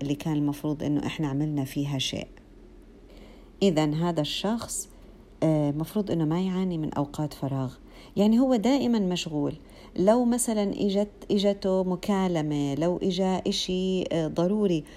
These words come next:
هو عنده شغل، لكن ممكن إنه هذا الشغل في أشغال ممكن تؤجل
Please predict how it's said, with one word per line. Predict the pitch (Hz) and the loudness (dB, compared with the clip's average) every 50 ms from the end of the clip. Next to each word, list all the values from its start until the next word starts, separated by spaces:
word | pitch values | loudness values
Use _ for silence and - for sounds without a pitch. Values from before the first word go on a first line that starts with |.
| - - - - | -20 -20 -2 2
هو | - 285 302 302 | 4 4 6 6
عنده | 262 240 254 311 359 359 277 247 233 | 4 4 4 4 4 4 2 2 2
شغل، | 214 - - 269 247 214 185 160 165 - - - - - - - - | 2 2 2 2 4 2 0 -2 -2 -6 -10 -14 -20 -20 -16 -6 0
لكن | 196 226 262 269 262 262 - 277 277 269 262 262 | 4 4 6 6 4 4 4 4 6 6 6 6
ممكن | 339 453 453 403 - - - 170 151 165 185 214 - - - - - - - - - - - - | 6 6 4 2 0 2 2 2 2 2 0 -2 -6 -10 -16 -20 -20 -20 -20 -20 -20 -8 0 2
إنه | 214 226 214 196 190 190 208 | 4 6 6 6 6 4 4
هذا | 202 185 175 | 4 4 2
الشغل | 170 - - 202 185 175 180 175 | 0 2 2 0 2 2 2 0
في | 175 - - 311 349 - - | 2 2 4 4 6 6 4
أشغال | 202 - 185 165 170 180 180 180 185 | 2 2 0 0 2 2 2 2 2
ممكن | 196 208 202 - - 180 165 160 | 2 0 0 0 0 0 0 0
تؤجل | - 165 - 160 151 135 127 131 139 143 156 180 | 0 0 2 2 0 0 0 0 0 -2 -2 -4